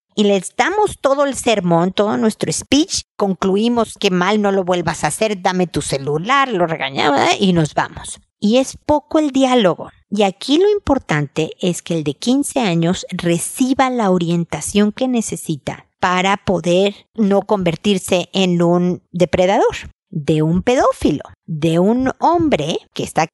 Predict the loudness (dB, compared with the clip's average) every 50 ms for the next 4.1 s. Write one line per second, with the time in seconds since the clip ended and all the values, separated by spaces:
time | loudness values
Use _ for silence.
0 | -2 0 0 0 2 2 2 2 2 2 0 -2 -2 0 0 2 2 2 2 2
1 | 2 0 0 -2 -4 -6 -4 -2 -4 -4 -4 _ -4 -2 -2 -2 0 0 0 0
2 | 0 0 0 0 -2 -2 -2 0 0 0 0 0 0 -2 -2 0 -2 -2 -2 -2
3 | -2 -2 0 -2 -2 -2 -2 -2 -2 -2 0 -2 -2 -2 0 0 0 -2 -2 -4
4 | -4 -4